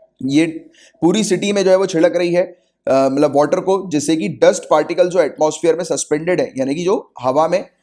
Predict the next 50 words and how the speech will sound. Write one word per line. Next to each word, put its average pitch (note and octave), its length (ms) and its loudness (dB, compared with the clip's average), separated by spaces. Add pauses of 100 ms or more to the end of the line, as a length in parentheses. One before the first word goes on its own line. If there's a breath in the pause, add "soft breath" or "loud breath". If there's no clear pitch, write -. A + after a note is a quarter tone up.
(220)
हवा C#3 220 0
में F3 120 -4
जो F3+ 100 0
डस्ट D3 300 -4
पार्टिकल D3 360 -2
जो D3+ 100 -2
है D3+ 60 2
वो D#3 100 2
हम C#3+ 120 -2
लोग D3 120 -2
को D#3+ 100 -4
देखने C#3+ 260 -2
को E3+ 100 -2
मिलते C#3 220 -4
हैं, G3 80 -2
वो G#3+ 320 0
इस D3 160 -4
वाटर C#3 220 0
ड्रॉपलेट D#3 460 -2
के E3 60 -8
कॉन्टैक्ट C3+ 380 -4
में C#3+ 80 0
आकर D#3 260 -2
नीचे D#3 280 -4
सेटल C3 260 -4
हो A2+ 80 -6
जाए, A2+ 220 -6
जमीन C#3+ 240 -2
पर C3 140 -6
गिर G#2+ 120 -10
जाए, F#2 220 -10 (580 loud breath)
right? G3+ 200 0
क्योंकि E3+ 200 0
बहुत D#3+ 240 2
सारे F#3 180 2
ऐसे F3+ 200 0
पार्टिकुलेट D#3+ 540 -2
मैटर D3 200 -2
टू D3 220 0
पॉइंट C#3+ 300 -4
फ़ाइव D3+ 260 0
हमें C#3+ 140 -2
देखने C#3+ 260 -4
को D3+ 120 -2
मिलते C3+ 220 -4
हैं, C3+ 100 -4 (400 soft breath)
जो C#3+ 100 0
कि D3 100 0
एटमॉस्फेयर D3+ 520 0
में E3 140 2